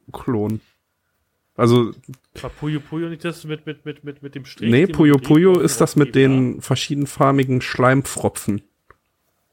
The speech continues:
Speaker 1: <laughs>
Speaker 2: Erinnert mich irgendwie an, ähm,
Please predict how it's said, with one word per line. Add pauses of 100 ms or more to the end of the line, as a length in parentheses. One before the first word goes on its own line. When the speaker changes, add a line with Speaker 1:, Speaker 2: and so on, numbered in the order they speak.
(1300)
Speaker 1:
<laughs> (2500)
Speaker 2:
Erinnert
mich
irgendwie
an, (840)
ähm,